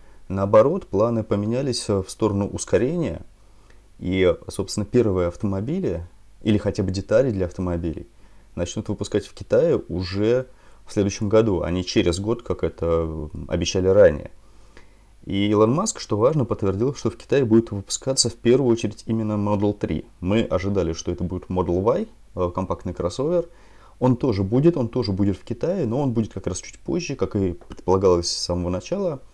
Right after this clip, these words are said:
А Model три появится в Китае вот уже через год,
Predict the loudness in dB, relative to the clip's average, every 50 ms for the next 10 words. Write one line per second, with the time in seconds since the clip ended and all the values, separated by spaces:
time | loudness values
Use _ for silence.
0 | -20 -20 -20 -20 -20 -20 -20 -8 -4 -4 -2 0 0 0 0 -2 -4 -6 -6 -8
1 | -6 -6 -6 -6 0 2 2 4 4 2 0 -2 -6 -12 -18 -10 -4 0 0 2
2 | 2 2 0 -2 -4 -6 -8 -6 -6 -6 -6 -6 -8 -10 -14 -20 -20 -20 -8 -4
3 | -2 -2 0 0 -2 -2 -2 -2 -2 -4 -4 -6 -8